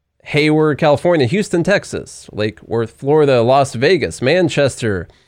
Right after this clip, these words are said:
um, Medford, Oregon, Myrtle Beach, New York, New York, Olympia, Washington, Orlando, Florida, Pasadena, California, Philadelphia, Pennsylvania, Raleigh, North Carolina, Salt Lake City, Utah, Shawnee, Oklahoma, Springfield, Missouri, Saint Louis, Missouri. I don't really need to go through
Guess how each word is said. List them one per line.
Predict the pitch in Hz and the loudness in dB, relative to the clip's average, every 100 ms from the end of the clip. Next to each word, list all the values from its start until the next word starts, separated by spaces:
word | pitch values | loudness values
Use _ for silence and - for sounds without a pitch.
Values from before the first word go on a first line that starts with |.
| _ _ _ | _ _ _
um, | 90 110 117 117 113 117 | 0 2 4 2 0 0
Medford, | 170 151 - 156 143 | 0 -2 -2 0 0
Oregon, | 156 160 160 147 | 2 2 2 2
Myrtle | 147 160 156 | 2 2 2
Beach, | 120 147 156 - | 0 0 0 -2
New | 143 | -2
York, | 160 151 147 151 | 2 2 2 0
New | 131 113 113 | -2 0 0
York, | 117 147 185 180 | 0 2 0 0
Olympia, | 110 110 95 104 | -2 -2 -2 0
Washington, | 120 135 139 123 | 2 2 0 -2
Orlando, | 117 104 110 147 | -2 -2 -4 -6
Florida, | - 180 175 165 147 | -2 0 2 2 2
Pasadena, | 175 160 143 139 | 0 -2 -2 -4
California, | 120 110 101 135 127 | -2 -4 -4 -4 -4
Philadelphia, | 113 117 113 151 143 147 139 127 | -4 -4 0 -2 0 0 0 0
Pennsylvania, | 127 117 110 147 147 139 - - - | -4 -6 -2 0 2 0 -4 -18 -18
Raleigh, | - 131 156 | -2 2 4
North | 131 131 | 2 0
Carolina, | - 117 117 113 | 0 2 2 2
Salt | 123 113 | 0 -2
Lake | 110 | -6
City, | - 131 123 | -4 -2 0
Utah, | 113 123 120 117 113 117 110 | -2 -4 -2 0 2 2 0
Shawnee, | - 107 107 104 107 | -4 -6 -4 -4 -6
Oklahoma, | 101 101 113 104 | -6 -6 -4 -4
Springfield, | - 123 110 110 101 | -4 -6 -2 -2 -2
Missouri, | 95 110 104 | -2 -2 -2
Saint | 117 113 | -2 -2
Louis, | 104 104 | -2 -4
Missouri. | 110 101 107 107 | -4 -2 0 2
I | 107 | 2
don't | 113 | 0
really | 113 113 | 0 -2
need | 101 | -2
to | |
go | 104 123 | 0 0
through | 117 120 113 | 0 0 -2